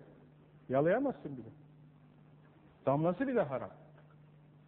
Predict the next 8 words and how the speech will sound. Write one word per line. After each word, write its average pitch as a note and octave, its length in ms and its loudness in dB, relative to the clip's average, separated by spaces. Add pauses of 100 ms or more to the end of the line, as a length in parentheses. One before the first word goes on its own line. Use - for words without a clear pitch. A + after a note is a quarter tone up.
(240)
"Efendim B3+ 380 4
işte B3 180 0
çok C4+ 240 0
az B3+ 160 4
miktar A3+ 320 2
içiyorum, F#3+ 480 -2 (140)
sarhoş G3 320 2
olmam." F3+ 280 -2